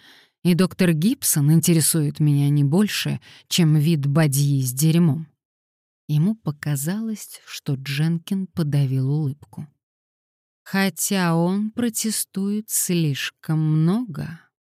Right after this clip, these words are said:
процитировал старик, и, видя, что Этан его не понимает, спросил: «Ты прочитал пьесу «Гамлет», которую я тебе дал?» «Не до конца», буркнул Этан. Дженкину это явно не понравилось.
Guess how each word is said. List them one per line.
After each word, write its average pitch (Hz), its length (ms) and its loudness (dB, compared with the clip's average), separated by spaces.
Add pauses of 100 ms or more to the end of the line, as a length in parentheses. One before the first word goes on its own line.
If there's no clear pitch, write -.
(100)
процитировал 143 800 -2
старик, 151 540 -2 (340)
и, 180 100 2
видя, 226 200 0
что - 200 -6
Этан 185 360 0
его 147 260 0
не 135 140 0
понимает, 143 500 0
спросил: 156 600 -6 (440)
«Ты 240 520 2
прочитал 254 680 -2
пьесу 165 580 2
«Гамлет», 156 600 2
которую 156 500 2
я 143 180 0
тебе 151 300 -2
дал?» 143 320 -4 (1040)
«Не 175 180 2
до 165 120 2
конца», 165 720 0 (200)
буркнул 143 500 0
Этан. 135 360 -6 (600)
Дженкину 160 640 0
это 233 160 -4
явно 143 400 -2
не 151 160 2
понравилось. 165 840 -8